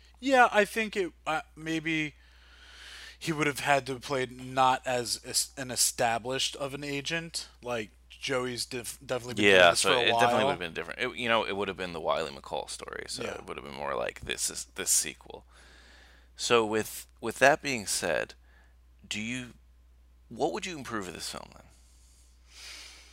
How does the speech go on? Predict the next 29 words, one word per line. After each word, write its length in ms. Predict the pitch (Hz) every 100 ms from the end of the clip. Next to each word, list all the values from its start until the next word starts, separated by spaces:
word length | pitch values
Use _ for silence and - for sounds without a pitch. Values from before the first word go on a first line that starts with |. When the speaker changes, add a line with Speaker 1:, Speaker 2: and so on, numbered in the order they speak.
| - - -
Speaker 1:
Uh, 640 | - 117 113 110 110 110 110 - _ _ - _ _ _ - _ _ -
definitely. 400 | 123 - 147 143
Speaker 2:
Is 80 | 156
it 100 | 135
a 60 |
pace 440 | - - 117 - -
thing? 240 | 208 202
Is 100 | 165
it 80 | 95
a 40 |
timing 480 | - - 120 190 220
thing? 300 | 208 214 226
Is 140 | 220
it 120 | - -
a 140 | - - - - - -
Speaker 1:
It's 340 | 180 180 - -
fleshing 460 | - 180 196 196
out. 220 | 175 156 135
The 100 | 143 -
characters 480 | 156 160 175 160
weren't 300 | 143 143 135
fleshed 400 | - 135 120 -
out 200 | 123 113
as 180 | 110 101
much 280 | 113 110 -
as 80 | 104
they 120 | 113
should 320 | - 107 92
be. 300 | 98 98 101